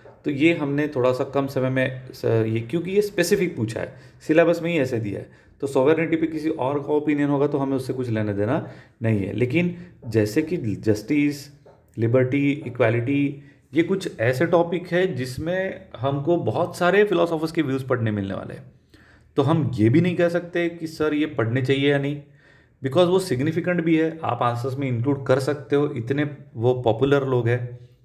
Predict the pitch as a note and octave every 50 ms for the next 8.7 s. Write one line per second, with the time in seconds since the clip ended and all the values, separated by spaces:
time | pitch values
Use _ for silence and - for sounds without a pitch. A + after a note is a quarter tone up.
0 | _ _ _ _ _ _ _ _ D3+ D#3+ D#3+ A3 G3+ - C#3+ D3 F#3 F#3 F3 E3
1 | E3+ F#3+ F#3 - - D#3 C3+ C#3+ D3+ C#3+ E3+ E3+ - A2+ A2 G#2+ - C3+ B2 A2+
2 | G#2+ G2 F#2 F2+ E2+ E2+ - - - - - _ _ _ - D#3+ F3+ G#3 - -
3 | - B2 B2+ - F#3 E3+ - C3 A2+ G2+ - - - G#2 G#2 A#2 B2 B2 A2+ A2+
4 | A2+ A#2+ B2 B2+ B2+ B2 - - - - - - _ _ _ _ - G#2+ G#2 A2
5 | - - - A2 A2+ A2 A2 A2 C3+ C#3 C#3+ C#3+ - - A#2 A2 A2+ - A2+ A2+
6 | A#2+ B2 A#2+ A#2+ - - - - A#2+ B2 B2 B2+ B2+ B2+ A2+ G#2 A#2 A2+ A2+ A2+
7 | C3+ C#3 C#3+ C#3 - C#3 A#2+ A2 A#2+ A#2 G#2 G#2+ G#2 - B2+ C#3 D3+ - - -
8 | - - _ _ _ _ - C3 D3 - - G3+ F#3 D#3+